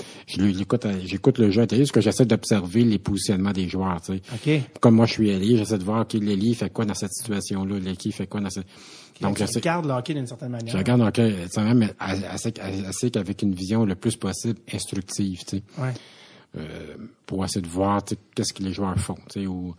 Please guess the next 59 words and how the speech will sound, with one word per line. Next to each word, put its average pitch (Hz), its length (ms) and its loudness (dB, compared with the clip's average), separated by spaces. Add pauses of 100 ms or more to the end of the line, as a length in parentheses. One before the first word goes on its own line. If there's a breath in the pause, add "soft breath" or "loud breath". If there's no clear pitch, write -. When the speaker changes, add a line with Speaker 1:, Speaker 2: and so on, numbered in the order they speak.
Speaker 2:
Ouais, 143 60 -6
ouais. 127 60 -2 (160)
Speaker 1:
avec - 180 -6
ma 95 120 -2
fille, 113 220 0
là, 101 120 -2
qui 90 160 -8
est 82 300 -10
un 90 60 -6
petit - 140 -10
peu 104 120 -4
accro 98 360 -4
à 95 80 -2
YouTube, 92 480 -4
là, 101 100 -2
mais 92 120 -4
des 95 120 -8
fois, 101 160 -4
je 87 80 -6
dis, 92 60 -6 (120)
OK, 92 220 -4
ben, 90 160 -6 (420 soft breath)
on 95 140 -8
sort, 107 240 -2
moi, 107 180 2
les, 101 140 0
les, 90 140 -8
les 87 160 -8
cinquante 104 440 -4
plus 101 140 -4
beaux 95 220 -2
buts 95 240 -4
de 95 100 -8
la 92 60 -4
L 92 100 -6
N 92 180 -6
H, 90 140 -10
fait 87 80 -12
que 87 120 -12
là, 92 100 -10
tu 101 100 -8
sais, 95 60 -6
on 87 40 -6
en 85 60 -8
regarde 85 260 -10
les 90 100 -8
fins, 90 200 -10 (260)
puis - 140 -20
tout - 120 -16
ça, - 180 -12
tu - 100 -14
sais, - 80 -8
Speaker 2:
Mais, 143 60 -4
Speaker 1:
j'essaie 190 120 -8
de 170 100 -8
Speaker 2:
mais 139 120 0
tu - 200 -10
peux 147 160 0
voir 139 540 0